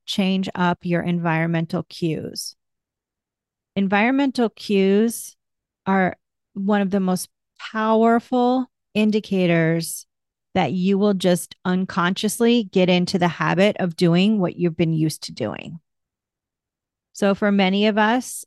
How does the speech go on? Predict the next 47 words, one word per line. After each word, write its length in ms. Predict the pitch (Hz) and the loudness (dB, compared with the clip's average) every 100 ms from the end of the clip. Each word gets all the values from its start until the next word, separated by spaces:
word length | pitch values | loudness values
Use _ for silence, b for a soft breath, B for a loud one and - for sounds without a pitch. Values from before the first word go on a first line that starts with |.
| - | -2
like, 340 | 185 180 - _ | 0 0 -2 _
if 220 | 196 - | -4 -2
there's 340 | 214 226 240 - | 0 2 0 -4
food 380 | 196 196 202 | 0 2 2
left 260 | 208 220 - | 2 0 0
out 240 | 226 233 | 0 2
after 300 | 226 208 190 | 0 0 -2
dinner, 560 | 175 170 165 214 320 381 _ _ _ _ _ | 0 0 2 2 0 -4 _ _ _ _ _
that 160 | 190 190 | 0 0
is 140 | 185 | -2
a 60 | 180 _ | -8 _
powerful 560 | 185 170 175 180 196 | 0 2 2 0 -2
cue 580 | 190 - 175 170 202 302 - _ _ _ - | -6 -4 0 0 0 -2 -6 _ _ _ -4
that 160 | 160 | -2
will 120 | 185 190 | 0 -2
draw 480 | 175 170 160 170 | -2 2 4 4
you 260 | 185 202 214 | 4 2 2
over 260 | 160 180 196 | 2 2 2
there 280 | 208 226 | 2 2
and 160 | 220 185 | 2 -2
that's 260 | 185 - - | -4 -6 -6
to 100 | 180 | -2
have 220 | 185 170 | 0 0
you 140 | 175 | -2
start, 320 | - 180 160 | -2 -2 -2
like, 180 | 170 160 - | -4 -6 -6
picking 320 | 175 165 165 | -8 -6 -8
at 100 | - | -10
food. 400 | - 160 - - - _ _ _ _ _ _ _ _ _ _ _ - | -10 -10 -10 -16 -20 _ _ _ _ _ _ _ _ _ _ _ -8
This 100 | 202 | -4
is 100 | 214 | -2
why 220 | 196 - | 0 2
I 60 | 202 | 2
don't 180 | 196 | 2
leave 160 | 202 190 | -2 -4
cookies 420 | - 190 185 170 | -4 -4 -2 -2
out 160 | 160 156 | -2 -2
on 120 | 151 | -2
the 80 | 160 | -4
counter. 480 | 180 156 147 110 160 | -4 -4 -4 -6 -6
That's, 240 | 170 - 196 | -8 -8 -6
that's 340 | 196 202 - - | -2 -2 -4 -8
too, 300 | - 269 247 | -4 -2 -2
I'm 160 | 220 220 | -2 -2
setting 320 | - 220 214 | 0 0 0
myself 400 | 196 - 180 - | -2 0 -4 -2
up. 160 | 160 | -6